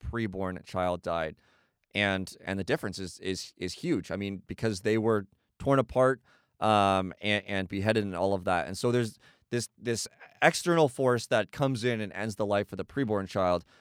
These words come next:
where there's this natural medical condition that ends the life of the violinist.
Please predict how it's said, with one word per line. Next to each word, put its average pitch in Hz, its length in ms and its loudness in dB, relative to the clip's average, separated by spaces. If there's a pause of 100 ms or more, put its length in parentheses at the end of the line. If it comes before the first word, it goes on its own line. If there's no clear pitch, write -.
(140)
where 107 240 2
there's 107 220 0
this 95 280 -4
natural 107 800 0 (340)
medical 110 520 2
condition 98 500 -6
that 90 220 -2 (140)
ends 98 220 -4
the 92 80 -4
life 90 220 -2
of 82 40 -12
the 82 60 -6
violinist. 85 640 -6